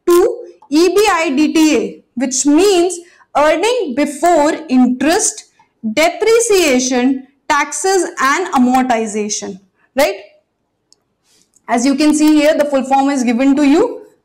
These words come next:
So basically they are comparing the debt with the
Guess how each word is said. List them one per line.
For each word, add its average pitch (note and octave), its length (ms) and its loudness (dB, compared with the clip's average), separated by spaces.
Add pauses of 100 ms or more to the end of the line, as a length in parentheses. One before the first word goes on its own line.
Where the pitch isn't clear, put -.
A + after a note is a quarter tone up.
(540)
So F4 180 0
basically G4+ 600 2
they F#4 80 2
are F4 100 0
comparing D#4+ 720 0
the C4+ 100 0
debt C4+ 360 -2 (100)
with A3 200 -4
the - 420 -2